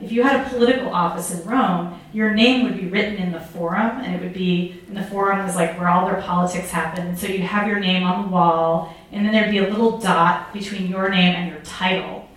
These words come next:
And so they will write their names on the wall, and they'll write their name and put a little dot, and then they'll have a title like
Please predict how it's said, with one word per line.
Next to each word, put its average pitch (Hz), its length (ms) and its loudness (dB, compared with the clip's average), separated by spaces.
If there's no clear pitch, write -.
And 214 180 2
so 208 420 2
they 277 600 0
will 180 160 -6
write 180 340 -2
their 277 220 2
names 175 300 2
on 160 180 -6
the - 100 -16
wall, 160 440 -8
and 208 100 -6
they'll 202 160 2
write 220 240 4
their 277 160 4
name 196 320 -2
and 190 200 -2
put 226 100 -2
a 226 80 4
little 220 260 2
dot, 180 380 2
and 196 100 -6
then 214 120 2
they'll 214 80 2
have 208 200 2
a 185 140 0
title 180 420 2
like 160 280 -2